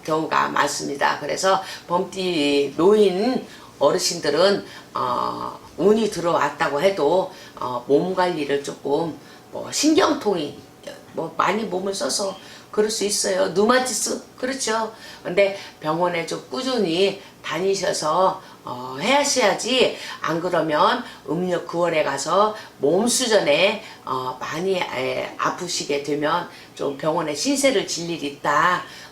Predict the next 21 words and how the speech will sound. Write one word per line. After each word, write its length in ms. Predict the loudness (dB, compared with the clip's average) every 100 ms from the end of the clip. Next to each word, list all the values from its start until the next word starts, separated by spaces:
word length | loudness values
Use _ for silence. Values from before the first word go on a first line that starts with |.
| -12
어, 360 | -8 -8 -8 -10
그렇게 200 | -12 -8
할머니께서 600 | -6 -4 -4 -4 -4 -4
말씀을 400 | -6 -6 -6 -6
해주시거든요. 800 | -6 -6 -6 -6 -6 -2 0 -2 -6 -16 -14
그래서 260 | -10 -8
나이가, 640 | -4 0 0 2 2 2 0 -10 -14 -8
어, 160 | -6
좀 240 | -4 -4 2
연류가 420 | 4 4 2 0
있으시고 800 | 0 -4 -4 -4 -2 0 0 -2 -8 -12 0
연대가 580 | 2 2 0 0 0 -2
좀 220 | -4 -4
이렇게 340 | -6 -6 -8 -14 -20 -20 -20 -20 -4
칠십 440 | 2 4 4 2 2
대, 280 | 0 0 -14 -20 -20 -20 -20 -20 -10
어, 200 | -8 -8 -6
칠십 360 | -4 -2 -4 -4
대 160 | -4
범띠 380 | -4 -4 -2 -2
여러분들은 640 | -2 -4 -8 -4 -2 -2